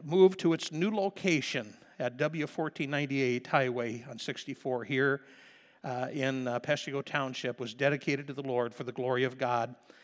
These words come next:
and the expansion of the kingdom on October eighteenth,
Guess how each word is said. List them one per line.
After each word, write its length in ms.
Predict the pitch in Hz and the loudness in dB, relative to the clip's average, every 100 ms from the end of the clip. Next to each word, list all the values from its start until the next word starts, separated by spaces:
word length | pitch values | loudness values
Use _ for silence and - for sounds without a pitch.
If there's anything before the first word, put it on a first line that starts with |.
| - - | -20 -12
and 120 | 120 131 | -6 -4
the 80 | |
expansion 560 | 120 - - 160 170 190 | -4 -6 0 2 2 2
of 60 | 165 | -2
the 100 | 170 | -4
kingdom 600 | - 147 135 117 107 113 | -4 -4 -2 -4 -6 -10
on 160 | - 135 | -8 -2
October 420 | 127 - 135 131 | -2 -2 -4 -2
eighteenth, 580 | 123 131 - 139 117 113 | -4 -6 -6 -10 -12 -16